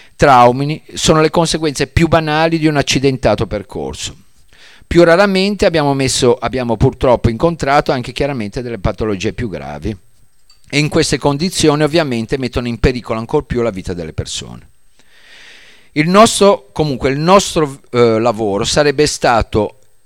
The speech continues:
impossibile, impossibile, senza l'esistenza e la resistenza di una rete di persone sodi-, solidali a cui spesso ci siamo appoggiati per ogni tipo di supporto.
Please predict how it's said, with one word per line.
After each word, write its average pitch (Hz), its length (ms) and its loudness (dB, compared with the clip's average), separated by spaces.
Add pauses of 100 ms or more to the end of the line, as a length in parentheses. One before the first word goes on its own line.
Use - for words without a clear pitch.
(120)
impossibile, 156 1300 -2
impossibile, 110 1040 -8 (420)
senza 170 420 0
l'esistenza 170 1080 0
e 139 140 2
la 131 160 4
resistenza 160 960 -2
di 147 100 -2
una 139 200 2
rete 143 320 0
di 127 120 -4
persone 127 500 0
sodi-, 117 460 -2
solidali 110 840 -2 (100)
a 139 120 0
cui 147 200 2
spesso 156 500 -2
ci 147 140 -4
siamo 127 320 -4
appoggiati 127 680 0
per 139 220 0
ogni 117 400 0
tipo 104 320 -6
di 95 100 -6
supporto. - 800 -10